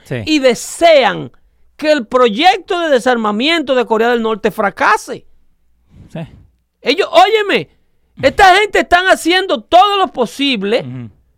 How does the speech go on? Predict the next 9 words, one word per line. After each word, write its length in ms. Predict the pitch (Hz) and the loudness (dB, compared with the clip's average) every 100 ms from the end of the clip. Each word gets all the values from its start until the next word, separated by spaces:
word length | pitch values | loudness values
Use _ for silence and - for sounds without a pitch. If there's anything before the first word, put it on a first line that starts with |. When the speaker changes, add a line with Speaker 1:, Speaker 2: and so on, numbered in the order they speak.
| _ _ | _ _
Speaker 2:
Esta 320 | 254 254 339 359 | -2 2 2 2
gente 200 | 370 320 | 0 -2
están 260 | 269 339 | 2 2
llamando 420 | 320 277 339 320 | 2 0 0 -2
sus 220 | 240 269 262 | -4 -2 -2
influencias 720 | 240 233 240 302 359 294 254 | -4 -2 2 2 0 0 -2
a 60 | - | 0
China. 560 | 320 330 262 226 302 _ | -2 -2 0 -2 -2 _
Speaker 1:
Sí. 240 | 120 101 | -16 -16